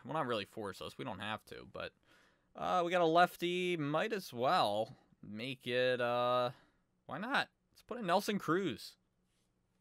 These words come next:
Oh, right down the middle. Didn't even have to move the P C I, and it is long gone. Nelson Cruz with a two-run blast.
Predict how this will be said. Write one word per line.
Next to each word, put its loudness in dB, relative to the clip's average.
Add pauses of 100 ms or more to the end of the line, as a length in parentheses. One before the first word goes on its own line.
(1600)
Oh, 2
right 8 (100)
down 6
the 6
middle. 8
Didn't 4
even 6
have 6
to 2
move 4
the 0
P 0
C 4
I, 12
and 4
it 8
is 10 (380)
long 10
gone. 8 (340)
Nelson 10
Cruz 8
with 6
a 10
two-run 4
blast. 6